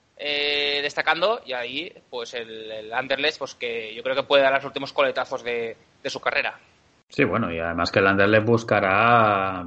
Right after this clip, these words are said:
Speaker 2: piezas importantes que haya habido en, ah,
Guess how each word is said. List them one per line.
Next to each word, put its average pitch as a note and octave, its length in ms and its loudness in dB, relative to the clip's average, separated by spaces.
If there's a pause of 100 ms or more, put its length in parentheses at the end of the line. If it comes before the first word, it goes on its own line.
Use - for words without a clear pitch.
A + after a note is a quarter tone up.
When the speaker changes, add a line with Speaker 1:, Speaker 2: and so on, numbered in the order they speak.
(120)
Speaker 2:
piezas G#2 280 -2
importantes G#2+ 580 0
que A2 100 0
haya G2+ 140 4
habido G2+ 420 0
en, G2+ 340 -6
ah, G2 500 0